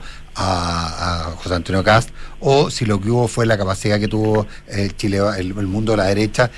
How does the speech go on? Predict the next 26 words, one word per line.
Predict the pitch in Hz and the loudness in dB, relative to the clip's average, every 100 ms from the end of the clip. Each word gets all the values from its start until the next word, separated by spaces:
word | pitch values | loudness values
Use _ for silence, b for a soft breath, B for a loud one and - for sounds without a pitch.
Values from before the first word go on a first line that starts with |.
| B | B
de | - 107 | -2 2
captar | 101 - 131 | 2 4 4
a | 107 | 4
través | 101 98 | 2 0
de | |
Sebastián | 101 95 98 | -2 -2 -2
Sichel | 117 104 110 | -2 -2 -2
a | 92 | -2
votantes | 92 98 107 | -2 -2 -4
que | 92 | -6
históricamente | - 98 92 90 - 98 B B | 0 4 4 4 2 0 B B
no | 101 | 0
eran | 92 | 0
de | 90 | 2
derecha? | 110 131 - | 2 2 0
Probablemente | 85 98 101 101 104 104 110 B B | 0 2 2 2 0 0 -2 B B
en | 113 | -2
la | 95 | 0
segunda | 98 95 104 | 0 2 2
vuelta | 98 104 107 110 | 4 4 2 2
lo | 101 | 2
vamos | 98 98 | 2 2
a | 95 | 0
tener | 101 | 0
más | 95 90 | 0 0
claro. | - 131 98 | 4 4 4